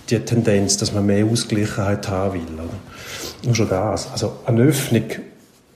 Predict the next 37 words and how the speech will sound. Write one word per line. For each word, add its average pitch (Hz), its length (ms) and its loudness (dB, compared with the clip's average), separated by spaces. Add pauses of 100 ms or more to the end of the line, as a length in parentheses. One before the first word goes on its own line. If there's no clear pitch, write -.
(440)
auch 110 160 2
wenn's, 107 440 0
ich 156 80 -6
weiss 120 200 2
nicht, 135 120 2
ob's, - 360 0
niemand 151 320 6
weiss, 120 240 4
ob - 80 -4
das - 160 -2
langfristig 120 520 2
im 113 60 -2
Schweizer 117 380 0
Hockey 107 280 0
schaden 117 360 2
würde, 117 160 4
wenn's 92 160 -2
mehr 95 180 2
Ausländer 110 460 -2
hätte 104 280 -2
in 104 60 -4
der 104 80 -4
Liga. 98 300 -2 (300)
Ich 123 100 0
glaub's 101 420 4
nicht. 110 320 0 (160)
Kurzfristig 131 640 4
vielleicht - 300 -6
schon. 135 220 4 (480)
Aber 104 120 4
dann 117 200 6
setzen 123 320 2
sich - 160 -6
die - 100 -2
besten 113 320 0
Schweizer 110 460 0
durch, 131 320 4